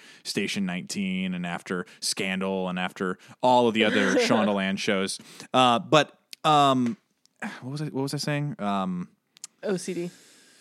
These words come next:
Speaker 1: Yeah, after watching so many doctor shows, it's like I, I have to force myself to not say I have O C D about something because it's, it, it is truly demeaning to those who have it. I really f-,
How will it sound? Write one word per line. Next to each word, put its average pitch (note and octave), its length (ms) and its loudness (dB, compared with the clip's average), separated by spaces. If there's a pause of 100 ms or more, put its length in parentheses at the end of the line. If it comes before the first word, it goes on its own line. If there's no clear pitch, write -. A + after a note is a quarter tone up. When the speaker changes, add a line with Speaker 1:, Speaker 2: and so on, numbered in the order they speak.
(260)
Speaker 1:
Yeah, D#3 360 8 (180)
after D#3+ 260 6
watching F3 360 4
so D3+ 160 4
many C#3+ 100 2
doctor A#2 300 2
shows, A2 280 2
it's - 200 -4
like B2 260 2 (140)
I, C3+ 320 6
I D3+ 160 6
have G3+ 180 4
to D#3 80 0
force A#2+ 480 0
myself C#3+ 460 0
to B2+ 120 0
not G#2 400 2
say G#2+ 500 0 (280)
I A2 140 0
have G#2+ 200 -2
O A2 140 0
C A2 200 -4
D A2 160 0
about A#2 200 0
something C3+ 340 -2
because B2+ 220 -2
it's, A2+ 180 -2
it, B2 200 0
it B2+ 120 2
is B2+ 160 2
truly A2 680 0 (180)
demeaning G#2+ 520 2
to A2 120 -6
those G2 280 -2
who G#2 100 -4
have G2 240 -2
it. D3+ 160 2 (360)
I B2+ 100 2
really C3 680 2
f-, - 120 -16